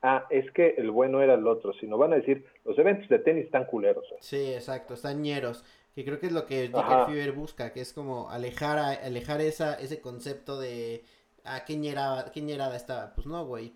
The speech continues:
Speaker 2: hay de todo.
Speaker 1: Sí, porque, o sea, le af-, nos afecta a nosotros y a nuestros expositores, y los expositores no se dan cuenta de eso, de que, a ver, güey, si al-, si algo hacen mal, güey,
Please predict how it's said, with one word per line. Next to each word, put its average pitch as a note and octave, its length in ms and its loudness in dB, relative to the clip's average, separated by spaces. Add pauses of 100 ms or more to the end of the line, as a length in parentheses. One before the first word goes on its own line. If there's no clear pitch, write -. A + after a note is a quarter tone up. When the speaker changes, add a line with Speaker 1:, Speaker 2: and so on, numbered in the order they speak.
Speaker 2:
hay D3 160 -2
de F3+ 80 -2
todo. C#3+ 420 -6
Speaker 1:
Sí, A3 300 2
porque, - 240 -2 (560)
o C3+ 100 6
sea, D3+ 140 10
le D3 180 8
af-, - 160 0
nos C3+ 260 0
afecta F#3 280 4
a A#3 40 6
nosotros D3 480 2 (480)
y G#2+ 320 0
a A2 140 8
nuestros A2+ 400 0
expositores, A#2 760 6 (100)
y A#2 60 -6
los G#2+ 140 0
expositores A#2 640 2
no D3+ 120 0
se D3+ 120 4
dan C3 180 6
cuenta C3 360 2
de A2+ 140 6
eso, A2 320 2 (1400)
de G#2+ 180 6
que, G#2 320 6 (180)
a - 60 -2
ver, C#3 160 8
güey, G#2 260 6
si - 60 6
al-, - 300 4
si C3 60 6
algo F#3+ 260 8
hacen E3 260 2
mal, A#2 380 2
güey, G#2 160 2